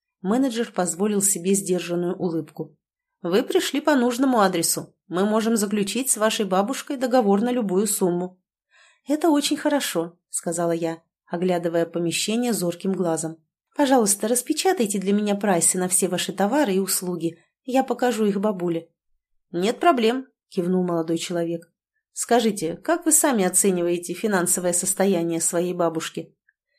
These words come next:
"Вас конкретная сумма интересует?" — насторожилась я. "М, не то чтобы конкретная цифра", —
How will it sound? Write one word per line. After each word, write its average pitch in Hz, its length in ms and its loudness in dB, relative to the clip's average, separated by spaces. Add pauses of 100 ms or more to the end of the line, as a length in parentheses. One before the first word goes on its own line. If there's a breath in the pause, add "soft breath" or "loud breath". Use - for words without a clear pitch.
(320)
"Вас 233 300 2
конкретная 330 680 2
сумма 226 420 4
интересует?" — 196 920 -2 (320)
насторожилась 175 760 -4
я. 170 200 -8 (640)
"М, 214 400 0
не 233 100 2
то 262 320 0
чтобы 208 580 0
конкретная 208 800 0
цифра", — 190 560 0